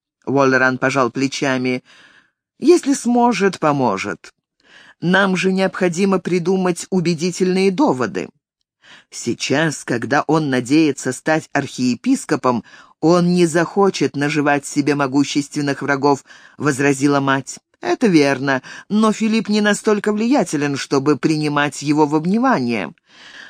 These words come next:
При избрании архиепископа с ним едва ли будут советоваться». «Тогда почему бы Генри просто не дать нам то, что мы хотим?» — спросил Уильям. «Потому что он ещё не архиепископ.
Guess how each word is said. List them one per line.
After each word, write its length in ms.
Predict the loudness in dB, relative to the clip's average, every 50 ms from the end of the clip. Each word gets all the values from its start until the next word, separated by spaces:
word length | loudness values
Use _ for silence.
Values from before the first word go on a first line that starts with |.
| -20 _ _ _ _ 0
При 200 | 2 2 2 0
избрании 800 | 0 -2 -2 -2 0 0 0 2 2 2 2 4 4 2 2 0
архиепископа 1300 | -2 -2 -2 -4 -6 -6 -4 -4 -4 -2 0 2 2 2 0 -4 -4 -4 -4 -4 _ 0 0 0 0 -2 -6 _
с 200 | -16 -16 -8 -4
ним 280 | 0 2 2 2 2 2
едва 380 | 2 0 0 0 0 0 2
ли 100 | 2 2
будут 280 | 0 2 2 0 0 0
советоваться». 840 | -2 -2 0 2 0 0 0 -2 -2 -4 -4 -6 -8 -8 -8 -8 -8 -12 _ _ _ _ _ _ _ _ _ _ _ _ _ _ _ _
«Тогда 300 | 0 2 2 4 2 2
почему 400 | 0 -2 -2 -2 0 0 2 2
бы 120 | 4 2
Генри 400 | 2 2 2 2 2 2 0 0
просто 420 | 0 2 2 2 2 2 2 0 0
не 160 | 0 0 0
дать 400 | 0 0 0 0 -2 -4 -4 -2
нам 240 | 0 0 0 -2 -4 -2
то, 340 | 0 0 2 2 2 0 0 -4 -8 -18 -20 -14 -10
что 300 | -10 -6 -2 0 0 2
мы 160 | 2 0 0
хотим?» — 600 | 0 0 -2 -2 -2 -2 0 0 0 0 -2 -4 _ _ -20 -20 _
спросил 540 | -16 -16 -8 -4 -2 -2 0 0 2 2 2
Уильям. 580 | 2 0 0 0 0 -2 -4 -4 -4 -4 -6 -10 _ _ _ _ _ _ -20 _ _ _
«Потому 440 | -2 -2 0 2 0 0 0 0 -2
что 300 | -4 -2 0 0 0 2
он 260 | 2 2 2 4 2 2
ещё 480 | 2 0 -2 -2 -2 -2 0 0 0
не 200 | 2 0 0 0
архиепископ. 1040 | 0 0 -2 -4 -6 -6 -4 -4 -4 -4 -4 -6 -8 -8 -8 -8 -8 -8 -8 -8